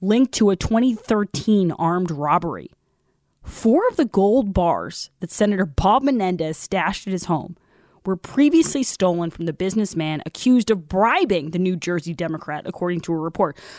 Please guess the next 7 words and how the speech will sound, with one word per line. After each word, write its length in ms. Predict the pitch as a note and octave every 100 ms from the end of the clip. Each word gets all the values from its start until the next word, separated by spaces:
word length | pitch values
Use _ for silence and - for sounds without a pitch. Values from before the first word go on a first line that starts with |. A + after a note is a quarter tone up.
| -
So 200 | - D4
the 80 | A#3+
guy 580 | F#3+ A#3+ B3+ D#4 F#4+ A4+ A4+ - _ _ _ _ _ _ _ _ _ _ _ _
who's 200 | - C4
accused 720 | B3+ - - D#4 D#4 D#4 - - -
of 280 | G3+ D#3+ -
bribing 840 | G3+ G#3 A#3+ C4 C#4+ D#4 D4 C#4+